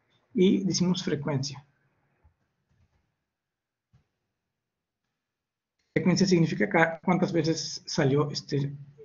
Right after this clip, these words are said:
número. ¿Y cómo lo hacemos usando Excel? Es importante porque eso vamos a usar varias veces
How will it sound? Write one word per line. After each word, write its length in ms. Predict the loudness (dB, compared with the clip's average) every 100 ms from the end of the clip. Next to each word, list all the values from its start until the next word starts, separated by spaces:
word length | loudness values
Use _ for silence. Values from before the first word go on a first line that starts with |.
| -10
número. 500 | 2 4 6 4 -6 -14 _
¿Y 140 | -6
cómo 260 | 2 4 6
lo 100 | 8
hacemos 400 | 6 6 2 2
usando 300 | 0 0 0
Excel? 360 | 0 -2 -10 -14 _ _ _ _ _
Es 100 | -6
importante 640 | -4 -2 -2 -2 0 0
porque 300 | -2 -4 0
eso 180 | 2 4
vamos 280 | 4 2 2
a 40 |
usar 340 | 2 2 0 -2
varias 440 | -2 0 2 0 0
veces 640 | -4 -4 -8 -10 -16